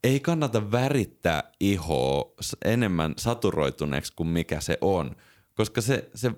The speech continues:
valhe kyllä tulee paljastumaan siinä vaiheessa, kun se ihminen tulee sit niinku johonkin storeihin ja sit se on, tota, se onkin ihan valaanvalkoinen. Että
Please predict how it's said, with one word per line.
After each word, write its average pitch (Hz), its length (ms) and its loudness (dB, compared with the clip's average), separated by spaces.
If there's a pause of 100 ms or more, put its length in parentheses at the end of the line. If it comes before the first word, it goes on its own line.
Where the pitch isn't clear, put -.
(160)
valhe 143 380 2
kyllä 101 240 2
tulee 92 280 4
paljastumaan 90 840 0
siinä 101 220 0
vaiheessa, 85 480 0
kun 80 140 -2
se 82 180 0
ihminen 82 500 0
tulee 73 280 2
sit 82 200 -4
niinku 87 260 0
johonkin 87 340 0
storeihin 82 800 0
ja - 80 -4
sit 78 180 -4
se 85 80 0
on, 78 100 2
tota, 73 280 0 (200)
se - 100 0
onkin 82 220 2
ihan 85 160 0 (180)
valaanvalkoinen. 78 840 0
Että - 260 -4